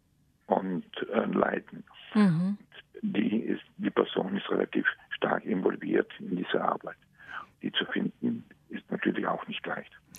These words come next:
Speaker 2: In Mühlbach ist es jetzt aktuell bei dieser neunten Tafel Armin Mutschlechner, der Koordinator der Tafel, der natürlich auch Freiwillige braucht, die mithelfen.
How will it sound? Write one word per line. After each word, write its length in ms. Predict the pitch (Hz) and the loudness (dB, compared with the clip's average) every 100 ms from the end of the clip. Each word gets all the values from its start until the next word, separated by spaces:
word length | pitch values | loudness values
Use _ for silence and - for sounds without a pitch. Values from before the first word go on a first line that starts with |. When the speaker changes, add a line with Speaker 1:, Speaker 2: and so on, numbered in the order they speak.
| - - - - - | -12 -10 -10 -8 4
Speaker 2:
In 140 | 202 | 10
Mühlbach 340 | 196 208 220 | 10 10 6
ist 200 | 202 196 | 6 4
es 100 | 220 | 2
jetzt 260 | 208 190 - | 2 2 0
aktuell 380 | 185 - 185 180 | -4 0 2 4
bei 120 | 190 | 2
dieser 220 | 180 185 | 2 4
neunten 400 | 175 170 180 196 | 4 4 4 2
Tafel 340 | 175 170 170 180 | 2 2 2 0
Armin 300 | 175 175 170 | 4 6 6
Mutschlechner, 720 | 180 - - 202 208 220 202 | 4 2 2 2 4 2 2
der 160 | 180 | 2
Koordinator 680 | 175 175 175 175 165 170 196 | 0 2 4 4 4 2 2
der 140 | 175 170 | 2 0
Tafel, 460 | 160 156 180 190 | 0 0 2 0
der 200 | 175 175 | 2 4
natürlich 560 | 175 170 190 185 180 - | 4 4 4 4 2 2
auch 280 | 175 170 - - - - | 2 2 -2 -12 -12 -14
Freiwillige 640 | - 170 175 185 196 190 | -6 4 6 8 8 6
braucht, 640 | 175 - 160 175 - - - | 4 4 4 4 2 -4 0
die 100 | 175 | 4
mithelfen. 800 | 175 196 - 196 214 - 208 | 4 2 0 0 0 2 4